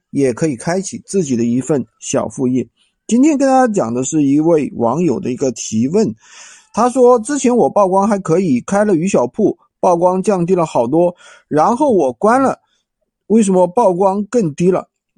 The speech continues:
其实这是这样的，就是当鱼小铺你去开的时候，它曝光一定会降低。为什么呢？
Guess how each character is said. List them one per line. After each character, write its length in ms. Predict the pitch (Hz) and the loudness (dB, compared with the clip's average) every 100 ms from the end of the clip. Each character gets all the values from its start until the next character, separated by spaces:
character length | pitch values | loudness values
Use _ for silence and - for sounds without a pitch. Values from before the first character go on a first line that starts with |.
| _ | _
其 180 | - 226 | -8 -6
实 300 | 226 208 208 | 0 2 0
这 180 | 202 226 | 0 -2
是 160 | 220 185 | -2 -2
这 120 | 226 | 0
样 200 | 214 147 | 0 0
的， 120 | 120 | -4
就 180 | 117 202 | 0 0
是 260 | 180 165 - _ - _ _ - | 2 -2 -2 _ -20 _ _ -4
当 340 | 208 220 226 - | 0 0 -2 -4
鱼 240 | 151 233 | 0 0
小 300 | 226 175 131 | 0 -2 -2
铺 460 | 123 - 233 165 - | -4 -2 0 0 -2
你 280 | - 151 127 | -4 -2 -2
去 440 | 113 190 165 127 - - | -4 -2 -2 -2 -8 -10
开 260 | - 240 | -4 -2
的 100 | 226 | -2
时 160 | 170 143 | -2 0
候， 220 | 135 123 - - _ | 0 -2 -6 -20 _
它 220 | - 160 160 | -2 0 0
曝 200 | 175 151 | 0 0
光 180 | 156 | -2
一 140 | 143 127 | -2 -2
定 120 | 180 | 0
会 140 | 185 | 0
降 240 | 135 127 113 | 0 -2 -2
低。 200 | 123 127 | -4 0
为 120 | 208 | 0
什 100 | 180 | 0
么 80 | 165 | 0
呢？ 160 | 165 | -2